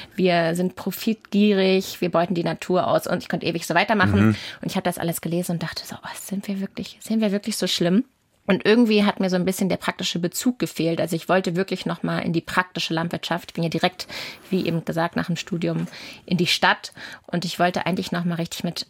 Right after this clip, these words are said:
Speaker 1: anfassen. Dann habe ich überlegt, „Okay, ka-, mache ich jetzt noch mal eine Ausbildung oder, ähm, suche ich mir irgendwie ein anderes Konzept?“ Und
Speaker 2: Okay.
Speaker 1: dann bin ich auf meine Weltreise gekommen, weil ich mir dachte, dann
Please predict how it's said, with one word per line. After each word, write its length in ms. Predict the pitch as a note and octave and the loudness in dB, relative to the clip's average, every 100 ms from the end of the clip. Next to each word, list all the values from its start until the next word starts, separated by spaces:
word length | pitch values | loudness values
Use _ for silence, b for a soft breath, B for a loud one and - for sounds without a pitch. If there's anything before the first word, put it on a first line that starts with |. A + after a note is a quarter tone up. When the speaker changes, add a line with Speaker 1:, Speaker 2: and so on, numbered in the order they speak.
| _ | _
Speaker 1:
anfassen. 400 | E3+ D#3+ D#3 - | -4 -2 -4 -4
Dann 80 | D#3+ | -4
habe 100 | F3 | -4
ich 100 | E3+ | -4
überlegt, 460 | E3+ F3 G#3 - - | -2 -2 -2 -8 -10
„Okay, 220 | E3+ - | -10 -8
ka-, 140 | - - _ | -8 -12 _
mache 160 | - | -4
ich 60 | - | -2
jetzt 160 | E3+ - | -4 -2
noch 80 | |
mal 60 | E3+ | -2
eine 160 | E3 D#3 | 0 2
Ausbildung 600 | G3 - A#3+ A#3+ B3+ E4 B B B _ _ | 2 2 0 2 2 -2 B B B _ _
oder, 580 | F#3 A3 B3+ A#3+ A#3 A#3 | 2 4 4 4 2 0
ähm, 420 | - G3+ G3+ G3 G#3 - _ _ - | 0 0 2 0 -2 -8 _ _ -10
suche 220 | G#3 G#3 | -4 -2
ich 60 | - | 0
mir 80 | |
irgendwie 240 | - G3 F#3+ | 2 4 2
ein 60 | F3 | 2
anderes 280 | F3 D#3+ | 0 -2
Konzept?“ 560 | - E3 - C#3 - - - - | -4 -4 -2 -4 -4 -12 -14 -2
Und 80 | - | 0
Speaker 2:
Okay. 140 | F3 | 4
Speaker 1:
dann 100 | - | 4
bin 160 | G3 G3+ | 4 2
ich 160 | G3+ F#3+ | 2 -2
auf 140 | - | -2
meine 260 | F#3 F3+ F#3 | 0 0 0
Weltreise 420 | G3+ - D3 C#3+ | -2 -2 -4 -2
gekommen, 380 | D3 - E3 D#3+ | -6 -4 -2 -2
weil 80 | |
ich 100 | E3+ | -2
mir 80 | F#3 | -2
dachte, 260 | F3 F3 F3+ | -4 -4 -4
dann 240 | F3 E3 | -2 -4